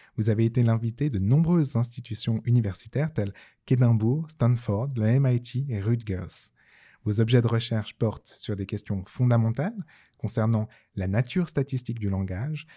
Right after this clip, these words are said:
les évaluations empiriques de propositions linguistiques sur la sémantique lexicale des verbes et sur les universaux du langage, ainsi que les modèles statistiques d'analyse syntaxique et sémantique. Vous utilisez en particulier une approche appelée Quantitative Computational Syntax,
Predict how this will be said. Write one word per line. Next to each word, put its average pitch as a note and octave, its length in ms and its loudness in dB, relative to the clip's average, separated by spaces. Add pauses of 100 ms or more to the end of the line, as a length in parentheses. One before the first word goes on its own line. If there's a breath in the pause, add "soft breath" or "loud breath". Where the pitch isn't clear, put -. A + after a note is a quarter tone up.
(220 loud breath)
les G#2 200 0
évaluations B2+ 540 2
empiriques C#3+ 420 -4
de G2+ 80 -4
propositions A#2 540 -4
linguistiques G2+ 540 -4
sur - 120 -10
la F2+ 120 -8
sémantique B2+ 500 -4
lexicale A2 480 -8
des F2 120 -8
verbes B2 380 -4 (360 loud breath)
et G#2+ 60 -4
sur - 160 -6
les F#2+ 200 -2
universaux B2 460 -2
du G2 100 -4
langage, F#2+ 580 -6 (300 soft breath)
ainsi A#2+ 280 -2
que B2 100 0
les G2+ 80 0
modèles C#3 380 0
statistiques C#3 600 -6
d'analyse A2 420 -2
syntaxique - 760 -8 (400 loud breath)
et C#3+ 100 0
sémantique. A2+ 720 -4 (560 soft breath)
Vous A2 160 0
utilisez C3+ 380 2
en A2 120 2
particulier C3 600 -2
une F3 160 0
approche C#3 380 -4
appelée B2+ 380 -4 (280 loud breath)
Quantitative C#3 640 -2
Computational A#2 720 -2
Syntax, - 720 -6